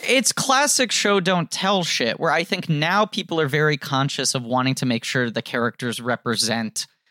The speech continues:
well and that they have agency. And the way they do that, 'cause they are so nervous about it, is have Jasmine look Aladdin in the eyes and go,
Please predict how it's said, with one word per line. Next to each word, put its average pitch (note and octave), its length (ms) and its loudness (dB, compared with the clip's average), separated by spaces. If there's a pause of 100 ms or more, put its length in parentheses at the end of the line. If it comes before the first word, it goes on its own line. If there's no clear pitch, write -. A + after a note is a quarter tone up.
well A2+ 440 -2
and B2+ 160 -4
that A#2+ 100 -4
they A#2+ 100 0
have C3 440 -2
agency. A2+ 600 0
And C3+ 120 0
the C#3+ 80 0
way C#3 180 2
they B2 220 0
do E3+ 220 0
that, B2+ 220 0
'cause B2+ 140 -2
they A#2 240 0
are A2+ 140 -2
so - 180 -2
nervous C3+ 480 0
about A2+ 300 -2
it, A2+ 100 -4 (240)
is C3+ 200 -2
have C3+ 520 -2 (140)
Jasmine C3+ 500 0
look C3+ 220 -2
Aladdin B2 340 0
in A#2 80 0
the A#2 140 0
eyes A#2 240 0
and A2+ 100 -4
go, A2 120 -2